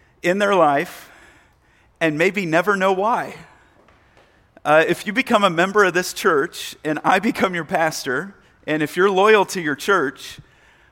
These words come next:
you're gonna hear me preach hundreds of sermons. And my heart goes out to you, friend. It really does. But it's gonna become a big part of your life.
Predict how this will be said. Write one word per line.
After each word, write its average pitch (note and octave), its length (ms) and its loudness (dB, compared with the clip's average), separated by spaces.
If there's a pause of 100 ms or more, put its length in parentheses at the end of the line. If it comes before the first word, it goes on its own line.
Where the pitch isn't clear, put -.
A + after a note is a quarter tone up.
(220)
you're F#3+ 220 0
gonna G3+ 160 0
hear F#3 200 2
me G3+ 220 0
preach F3+ 680 -2 (160)
hundreds F#3+ 460 0
of D#3 120 -8
sermons. D3 640 -6
And E3+ 120 -8
my G3+ 180 0
heart G3 260 -2
goes F3 200 -4
out F3+ 220 -2
to F#3 100 -10
you, C#3+ 120 -4
friend. B2+ 420 -6 (320)
It E3+ 140 -2
really F#3 260 4
does. E3 540 2 (1500)
But G#3 160 4
it's - 120 -4
gonna B3+ 140 0
become A3 240 0
a A3 80 4
big F#3+ 200 2
part F#3 180 4
of F#3+ 80 0
your F#3+ 80 2
life. G3+ 680 0